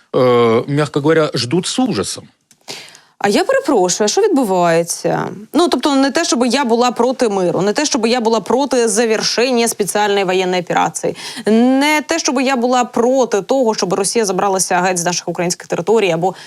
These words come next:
Speaker 2: е, перестала активно обстрілювати Україну. А я просто не розумію, ну, по-перше, де радість? Ну, бо кілька місяців тому ви розказували про те, що,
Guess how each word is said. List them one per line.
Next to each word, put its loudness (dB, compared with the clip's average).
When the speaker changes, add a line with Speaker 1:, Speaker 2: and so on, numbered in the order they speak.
Speaker 2:
е, 4
перестала 2
активно -2
обстрілювати 0
Україну. -2
А 0
я 2
просто -2
не 2
розумію, 0
ну, 2
по-перше, 2
де 0
радість? -2
Ну, 2
бо 2
кілька 2
місяців 0
тому 0
ви 2
розказували 2
про -2
те, 2
що, 0